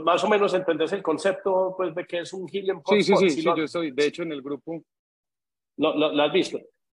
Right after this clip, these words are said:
Speaker 1: Pero mira, mira esta vaina. A mí me gustaría llegar y preguntarte, ¿oíste, hombre?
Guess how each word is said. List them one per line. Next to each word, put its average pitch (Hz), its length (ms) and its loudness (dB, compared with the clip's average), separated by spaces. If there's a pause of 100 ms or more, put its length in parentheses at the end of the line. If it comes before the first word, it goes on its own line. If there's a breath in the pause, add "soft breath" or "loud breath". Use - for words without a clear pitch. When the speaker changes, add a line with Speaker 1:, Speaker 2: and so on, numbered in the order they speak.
Speaker 1:
Pero 165 180 0
mira, 160 300 0
mira 147 220 -4
esta 180 240 -6
vaina. 143 280 -2
A - 20 -10
mí 135 120 -6
me 160 100 -2
gustaría 156 400 -6
llegar 147 500 -4 (220)
y 147 100 -10
preguntarte, 147 640 -2
¿oíste, 131 340 -2
hombre? 143 300 2